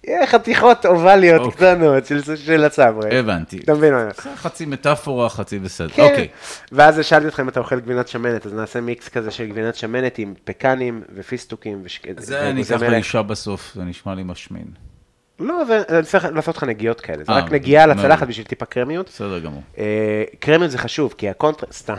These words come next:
Speaker 1: <laughs> אני רואה את המבט. ואז יהיה לך
Speaker 2: תשמע,
Speaker 1: פועלים.
Speaker 2: אני מק-, אני מקשיב, שלא, שלא תבין,
Speaker 1: לא,
Speaker 2: אני
Speaker 1: לא מחרטט
Speaker 2: אגב,
Speaker 1: בינתיים.
Speaker 2: אה, מרותק מביקורות אוכל. זאת אומרת, זה משהו שכן אני כמעט לא פוסח עליו.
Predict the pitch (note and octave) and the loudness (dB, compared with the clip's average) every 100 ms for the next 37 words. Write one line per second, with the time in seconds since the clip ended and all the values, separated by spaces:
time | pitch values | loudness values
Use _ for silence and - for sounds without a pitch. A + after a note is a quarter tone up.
0 | - A#2 - - - G3+ D#3 C3 C3 B2+ | -12 -16 -12 -10 -2 0 0 0 -2 -2
1 | A#2 A2+ A2+ - F#3 F#3+ E3+ - A#2 C3+ | -4 -6 -8 -10 -12 -10 -12 0 4 4
2 | F3+ F3+ F#3+ F3 D3 C3+ D3 G#2+ - A#2+ | 4 4 4 4 6 6 6 2 -2 -2
3 | A2 G#2 - G3+ C3+ E2 - _ - A#2+ | -2 -2 -2 -2 -4 -6 -18 _ -6 -6
4 | C3+ - A2+ G#2+ B2+ D3+ D#3 B2 - A#2 | -6 -12 -12 -10 -6 -6 -4 -2 2 2
5 | F3+ B3+ G3+ C#3+ A#2 A2+ G#2 F#2 - G#2+ | 6 6 8 6 2 -2 -4 -4 -6 -4
6 | G#2 G2 G#2+ G2+ G#2+ - D3+ D#3+ B2+ A2 | -2 -4 -4 -4 -6 -4 -4 -4 -6 -4
7 | A#2 A2+ E3 G2 - D#2 B1+ - _ _ | -2 -2 -2 -6 -8 -14 -16 -20 _ _
8 | - A#2+ G#2 G2 D#3+ E3+ D#3 C#3 B2 D3+ | -6 -4 -4 -4 -4 -4 -8 -10 -10 -8
9 | D#3 D3+ C#3 B2+ - C3 C3+ C#3+ C3+ B2+ | -6 -4 -2 -4 -4 -4 -2 -2 -6 -8
10 | - A2 D2+ F#2 D#2+ | -6 -4 -4 -6 -6